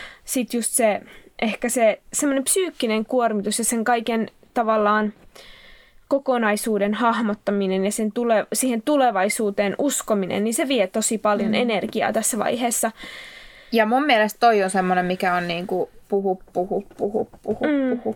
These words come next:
Speaker 2: Kaikki se, mikä tuntuu, että niinku on hankalaa ja haastavaa ja hakkaa sitä omaa päätä
Speaker 1: Mm.
Speaker 2: siihen seinään, niin puhuu jonkun kanssa.
Speaker 1: Jep.
Speaker 2: Ja mä oli-, mä koin alussa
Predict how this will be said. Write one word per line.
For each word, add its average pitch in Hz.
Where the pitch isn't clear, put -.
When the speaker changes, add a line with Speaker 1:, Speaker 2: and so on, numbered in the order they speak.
Speaker 2:
Kaikki 247
se, 214
mikä 202
tuntuu, 202
että -
niinku 170
on 190
hankalaa 196
ja 185
haastavaa 196
ja 208
hakkaa 208
sitä 196
omaa 202
päätä 269
Speaker 1:
Mm. 247
Speaker 2:
siihen 208
seinään, 208
niin 208
puhuu 208
jonkun 226
kanssa. 240
Speaker 1:
Jep. 233
Speaker 2:
Ja 196
mä 233
oli-, 240
mä 226
koin 233
alussa 208